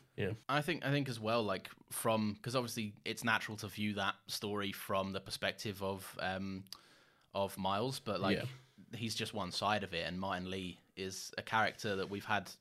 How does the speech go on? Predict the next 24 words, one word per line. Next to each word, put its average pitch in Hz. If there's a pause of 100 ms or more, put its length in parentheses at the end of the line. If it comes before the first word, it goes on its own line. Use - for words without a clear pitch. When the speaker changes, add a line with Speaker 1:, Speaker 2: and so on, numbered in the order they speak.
(140)
Speaker 2:
a 113
lot 113
of 104 (340)
kind 104
of - (260)
personal 110
face-to-face 104
time 95
with 92
from 101
the 90
first 104
game. 76 (300)
Speaker 1:
Yeah. 95
Speaker 2:
Um, 95 (240)
from 139
his 139
perspective, 101
I 101
really 98
like 101
it. -
There's, 104 (180)
we'll, 135